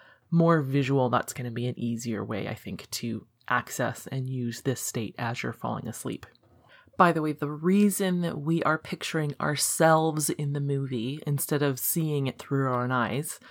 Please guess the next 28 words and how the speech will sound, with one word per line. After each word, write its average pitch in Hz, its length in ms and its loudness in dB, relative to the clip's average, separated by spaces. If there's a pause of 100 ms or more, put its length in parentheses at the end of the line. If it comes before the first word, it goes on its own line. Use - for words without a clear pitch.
(300)
seeing 151 400 2
ourselves 143 840 4 (400)
achieve 147 320 -2
that 135 220 -2
goal 151 540 4
or 127 160 -4
that 117 240 -8
healing 156 500 0
or 131 80 -4
whatever 135 380 -2
it 131 100 -2
is, 135 540 0 (360)
is 180 140 -2
because 208 220 -2
sometimes 247 600 2
when 170 220 2
we 160 140 -2
vividly 165 560 2
imagine 139 520 -2
things, 131 500 -6
our 147 280 4
unconscious 143 540 -4
mind 135 180 -4
doesn't 131 240 -4
know 127 240 -4
the 127 120 -4
difference - 520 -6
between 127 720 -4